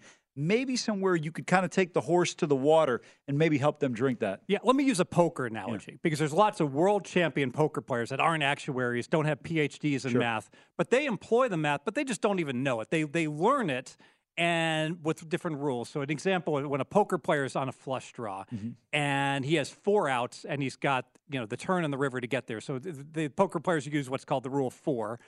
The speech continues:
Speaker 2: where you multiply your number of outs, nine times four, thirty-six percent chance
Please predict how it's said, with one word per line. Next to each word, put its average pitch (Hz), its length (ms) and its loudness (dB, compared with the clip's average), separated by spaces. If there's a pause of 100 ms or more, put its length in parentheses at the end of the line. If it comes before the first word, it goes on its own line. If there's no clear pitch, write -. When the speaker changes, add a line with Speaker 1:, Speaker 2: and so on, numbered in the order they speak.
(220)
Speaker 2:
where 135 160 0
you 147 180 0
multiply 165 420 2
your 131 300 -2
number 151 220 0
of 120 40 0
outs, 123 220 -4
nine 117 300 -2
times 123 240 -4
four, 113 260 -6
thirty-six 208 560 0
percent 156 340 -4
chance 127 380 -6